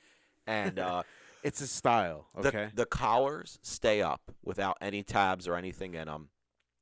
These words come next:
Speaker 1: The material is super forgiving, and not to shit on other brands, but, like, Roback. Roback's a huge one right now. Roback pullovers slap. Peter Millar pullovers are better, but Roback are nice.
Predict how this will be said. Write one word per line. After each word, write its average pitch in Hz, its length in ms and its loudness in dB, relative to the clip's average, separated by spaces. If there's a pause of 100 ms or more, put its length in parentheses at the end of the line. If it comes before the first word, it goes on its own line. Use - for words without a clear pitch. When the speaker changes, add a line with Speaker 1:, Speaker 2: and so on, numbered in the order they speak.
(120)
Speaker 1:
The 104 120 0
material 110 600 2
is 82 60 -6
super - 380 -4
forgiving, 90 680 -4
and 87 540 -6 (440)
not 104 300 0
to 90 200 -2
shit 120 240 -2
on 101 160 2
other 120 220 4
brands, 98 340 0
but, 95 100 -4
like, 90 180 0 (140)
Roback. 87 440 2
Roback's 104 420 2
a 120 40 -8
huge 113 300 -6
one 87 120 -2
right 82 120 -4
now. 80 180 -6
Roback 107 400 2 (120)
pullovers 101 520 0
slap. - 540 -6 (160)
Peter 104 180 -6
Millar 95 220 -2
pullovers 90 560 -4
are 76 60 -18
better, 117 260 -4
but 92 140 -8
Roback 98 400 -2
are 95 60 -10
nice. 82 240 -8